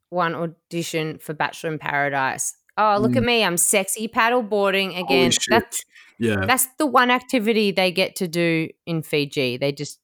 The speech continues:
Speaker 1: paddleboard
Speaker 2: Paddleboard.
Speaker 1: and, and they
Speaker 2: Drink
Speaker 1: sit by the
Speaker 2: mojitos.
Speaker 1: pool. Yeah.
Speaker 2: Yeah, I, I didn't, like, I didn't wanna say it, but I'm glad you did. Like, I think she is, like, angling for Bachelor in Paradise. Like, how could you be angling for anything else coming in that late to the show? If she only came in when they were in lockdown, nah,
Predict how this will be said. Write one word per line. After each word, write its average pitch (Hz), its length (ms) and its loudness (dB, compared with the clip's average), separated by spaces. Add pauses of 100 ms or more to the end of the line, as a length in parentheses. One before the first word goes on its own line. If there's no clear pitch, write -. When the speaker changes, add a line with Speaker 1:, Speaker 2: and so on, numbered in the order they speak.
(160)
Speaker 1:
paddleboard 147 360 -2
Speaker 2:
Paddleboard. 135 400 0 (180)
Speaker 1:
and, 156 140 -10 (240)
and 156 80 -6
they 143 80 -2
Speaker 2:
Drink - 140 0
Speaker 1:
sit 147 180 -4
by 139 100 2
the 135 80 0
Speaker 2:
mojitos. 98 160 -2
Speaker 1:
pool. 139 320 -4 (220)
Yeah. 190 340 0 (680)
Speaker 2:
Yeah, 117 260 4 (120)
I, 131 220 2
I 135 60 6
didn't, 147 440 2
like, 120 260 2
I 120 80 2
didn't 123 160 4
wanna 113 120 4
say 98 240 2
it, 85 60 -2
but 92 80 0
I'm 101 60 2
glad 98 260 0
you 104 40 -6
did. 92 400 -2
Like, 98 360 -4 (340)
I 98 120 0
think 98 220 0
she 90 300 0
is, 80 240 0
like, 90 220 -4
angling 92 380 -6
for - 100 -14
Bachelor 98 340 -6
in 95 60 -6
Paradise. 92 480 -4
Like, 104 140 -2
how 117 160 2
could 123 200 0
you 127 80 4
be 120 100 4
angling 98 360 0
for 92 120 -6
anything 95 340 -4
else 87 200 -6
coming 95 240 -4
in 95 140 -4
that 101 220 -6
late 95 240 -8
to 92 320 -2
the 101 100 -4
show? 95 260 0
If 80 200 -4
she 127 160 2
only 131 320 0
came 117 280 0
in 101 120 2
when 98 120 2
they 98 80 -2
were 95 140 -4
in 104 60 -2
lockdown, 95 460 -6
nah, - 60 -10